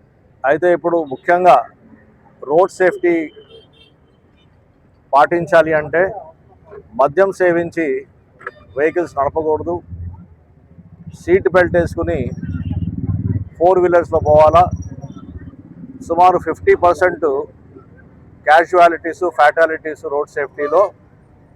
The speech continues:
టూ వీలర్స్ వాళ్ళకి జరుగుతూ ఉంటాయి. అందుకే కంపల్సరిగా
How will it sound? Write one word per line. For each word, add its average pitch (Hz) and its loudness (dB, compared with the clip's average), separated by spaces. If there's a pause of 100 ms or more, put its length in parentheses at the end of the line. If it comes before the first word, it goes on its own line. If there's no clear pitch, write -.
(120)
టూ 202 4 (100)
వీలర్స్ 196 4
వాళ్ళకి 165 2
జరుగుతూ 151 -2 (100)
ఉంటాయి. 156 -2
అందుకే 151 -4 (520)
కంపల్సరిగా 165 0